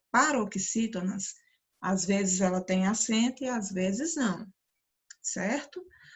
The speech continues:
Mas as proparoxítonas todas possuem acentos. Então, aqui vocês vão, ó, leia as palavras do quadro e classifique-as.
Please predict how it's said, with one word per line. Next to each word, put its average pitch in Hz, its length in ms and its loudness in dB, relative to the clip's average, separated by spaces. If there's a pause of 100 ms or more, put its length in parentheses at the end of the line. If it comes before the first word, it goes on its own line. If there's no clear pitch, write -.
(120)
Mas 190 200 6
as 196 120 0
proparoxítonas 208 1160 -2
todas 220 520 -2
possuem 226 760 -2 (100)
acentos. - 880 -6 (540)
Então, 190 200 6
aqui 233 340 2
vocês 190 440 2
vão, 196 320 2
ó, - 100 -12 (400)
leia 254 540 4
as 220 240 0
palavras 208 680 2
do 190 160 -4
quadro 196 360 2
e 202 80 -8
classifique-as. 254 1400 -2